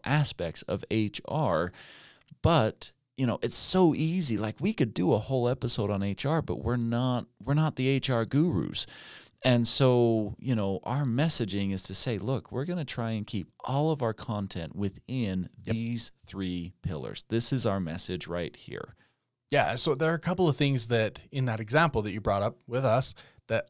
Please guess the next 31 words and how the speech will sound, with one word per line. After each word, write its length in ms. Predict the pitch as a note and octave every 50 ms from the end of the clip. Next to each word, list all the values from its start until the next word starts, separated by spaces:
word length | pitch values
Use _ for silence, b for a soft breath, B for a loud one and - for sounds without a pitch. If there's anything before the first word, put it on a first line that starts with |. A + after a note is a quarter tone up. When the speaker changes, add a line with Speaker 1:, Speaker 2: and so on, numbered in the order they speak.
| -
Speaker 2:
I 680 | - A#2 A#2 A2+ A2+ A2 A2 G#2+ G#2+ G#2 G#2+ G#2+ G#2+ G2 - - A2+ G#2+ A2
want 300 | A#2+ A#2 A#2 A2+ - - -
to 420 | - - A#2 A2 G#2+ G#2 G2 - _ -
kinda 160 | - G#2 G2+ -
highlight, 360 | G#2 G2 F2+ F2 E2+ - - _ -
right? 200 | - C#3+ - - b b b b b b
So 240 | - - A2+ G#2 G2+
first, 540 | - - C#3+ C#3 C3+ B2+ B2 - - - - b b b b b b _ _ A#2+ A#2+
we 500 | B2 B2+ B2+ B2+ B2+ B2 B2 A#2+ - - - A#2 -
go 180 | - C#3 D3 C#3+
out, 160 | - - -
like, 160 | A#2 A2+ A2 - _ _ -
like 180 | - G#2+ - -
you 60 | B2
said, 200 | - G2 F#2+ G2
we 60 | G2
go 100 | B2 C3
out 120 | C#3+ C3+
and 80 | A#2 G#2+
test. 440 | - G#2 F2 E2+ - - - - - _ _ _ _ _ _ _ _ - -
Um, 280 | G#2 G2 F#2+ F#2+ F#2 - -
and 120 | - G2+ G2
I 40 | G2
think 220 | - D3 C3+ -
that 120 | - -
that's 260 | - G2 G2 - - -
key. 400 | - - - - - - - _ _ _ _ _ _ _ _ _ -
That's 160 | G2+ - -
one 320 | A2+ A#2+ B2 C3 C3 C3+
of 60 | C3 G#2+
the 160 | A#2 A2 G#2